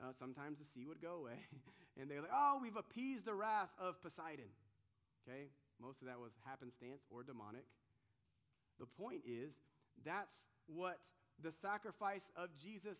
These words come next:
actually did. God has wrath and anger. But it's perfect. It's the most perfect wrath, just like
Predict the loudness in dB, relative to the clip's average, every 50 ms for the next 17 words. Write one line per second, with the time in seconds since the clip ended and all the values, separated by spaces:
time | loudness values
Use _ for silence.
0 | -4 -2 -2 -2 -2 -4 -6 -6 -2 -2 0 0 0 -2 -4 -14 -18 -14 -10 -4
1 | 0 4 4 6 6 6 4 2 2 2 4 4 4 4 2 -2 0 2 4 4
2 | 4 2 0 -2 -6 -4 -4 -2 -2 -2 -4 -2 -2 -2 -2 -2 -2 -2 -2 -4
3 | -6 -14 -20 -20 -20 _ _ -4 -2 0 0 -2 -4 -6 -6 0 2 2 2 2
4 | -2 -6 -6 -6 -10 -10 -8 -6 -4 -4 -4 -4 -6 -8 -6 -2 0 0 0 -2
5 | -4 -2 -2 -2 -2 -2 -2 -4 -4 -4 -4 -8 -8